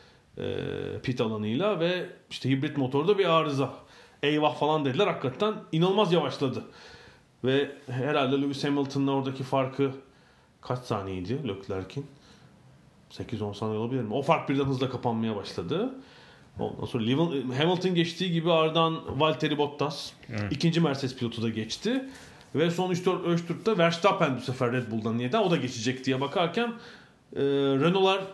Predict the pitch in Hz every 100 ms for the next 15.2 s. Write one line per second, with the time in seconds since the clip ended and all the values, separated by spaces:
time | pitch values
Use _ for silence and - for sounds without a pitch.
0 | - - _ _ _ _ _ _ _ _
1 | - 127 - 175 170 - 175 170 131 180
2 | 240 190 185 185 - - - 90 98 139
3 | 156 160 131 113 107 107 117 208 107 98
4 | - - 123 143 156 156 143 135 131 -
5 | 160 147 135 139 113 110 117 110 113 117
6 | 117 - 127 - - 139 175 - - -
7 | - - 135 131 135 131 110 - 107 101
8 | 147 120 - 120 123 127 127 240 208 233
9 | 302 - - - - - 143 170 170 156
10 | 143 208 170 135 151 151 143 143 123 -
11 | 101 - 90 95 104 98 92 120 107 -
12 | - - 98 135 135 156 165 - 123 -
13 | 143 135 135 135 139 - 113 - 190 165
14 | 143 147 131 120 117 120 - 123 - 175
15 | 262 -